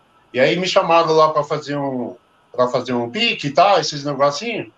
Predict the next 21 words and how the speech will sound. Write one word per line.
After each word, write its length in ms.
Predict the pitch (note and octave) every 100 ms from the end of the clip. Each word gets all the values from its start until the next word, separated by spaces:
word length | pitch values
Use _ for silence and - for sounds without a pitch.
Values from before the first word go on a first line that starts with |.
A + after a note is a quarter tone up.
| _ _ _ _ _ _
Daí 260 | E3 E3+ G3+
o 80 | A3+
cara 220 | G#3+ A3
olhou 420 | A3 G#3+ G#3+ G#3
o 40 | G3+
meu 180 | G3+
extrato 460 | G#3+ - G3 G3 G3
lá 120 | F#3+
no 160 | F#3+ G3+
banco, 320 | G#3+ A#3+ A#3+ A#3+ -
né, 220 | D#3+ G3+ -
de 220 | B2 A#2+ D3
movimentação. 800 | D#3 D#3 D#3+ D#3 D3+ - G3 G#3+ _ _ _ _ _ _
Aí 300 | E3+ F3 F#3
eu 220 | A3+ A#3 A3+ _
fui 180 | _ G3+
cheirando 420 | G3+ G#3 F#3+ F#3+
o 100 | G3+
óleo 360 | F#3 D3 F#3 A3+
da 120 | E3+
oficina, 600 | E3+ - - G3 F#3 G#3+